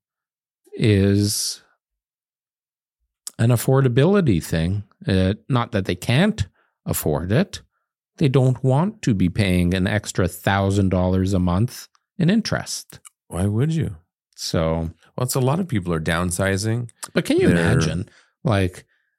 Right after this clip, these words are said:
Speaker 1: you look at the, the statistics on average household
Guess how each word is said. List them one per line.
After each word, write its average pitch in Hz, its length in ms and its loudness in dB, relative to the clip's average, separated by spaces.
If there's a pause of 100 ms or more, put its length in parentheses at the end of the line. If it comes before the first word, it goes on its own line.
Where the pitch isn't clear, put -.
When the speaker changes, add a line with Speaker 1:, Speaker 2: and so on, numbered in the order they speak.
(380)
Speaker 1:
you 135 160 4
look 175 160 2
at 156 100 2
the, 104 280 4
the 120 380 -4
statistics 117 840 -2
on 95 500 2 (1400)
average 120 540 2
household 104 680 2